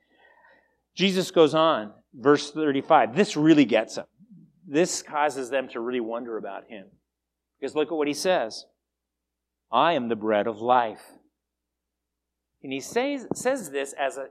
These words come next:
he's the spiritual bread. He is modern day, biblical time, manna. He is the bread from heaven.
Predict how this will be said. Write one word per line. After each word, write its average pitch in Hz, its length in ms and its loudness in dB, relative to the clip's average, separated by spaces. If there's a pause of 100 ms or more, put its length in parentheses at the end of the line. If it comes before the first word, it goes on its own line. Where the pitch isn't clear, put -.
(240)
he's 320 380 -6
the 131 100 -8
spiritual 120 720 -8
bread. 101 220 -8
He 262 320 -4
is 196 420 2 (240)
modern 185 640 -4
day, 127 320 0
biblical 127 400 -6
time, 101 360 -12 (760)
manna. 196 360 -10 (100)
He 233 340 -10
is 196 360 -6 (320)
the 165 280 0 (180)
bread 143 400 0
from 185 200 0
heaven. 220 380 -2